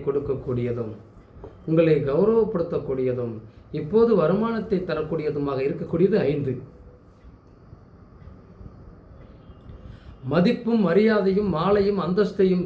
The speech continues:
பட்டத்தையும் பதவியையும் தரக்கூடியது ஒன்பது.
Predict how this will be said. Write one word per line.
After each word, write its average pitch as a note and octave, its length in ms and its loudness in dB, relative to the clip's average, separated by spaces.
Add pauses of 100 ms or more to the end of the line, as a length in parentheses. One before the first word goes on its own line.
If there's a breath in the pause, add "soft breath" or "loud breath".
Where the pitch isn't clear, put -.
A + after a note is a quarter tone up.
பட்டத்தையும் F3 600 -2
பதவியையும் F3+ 480 2
தரக்கூடியது C#3 580 -2 (560 loud breath)
ஒன்பது. C#3 320 -6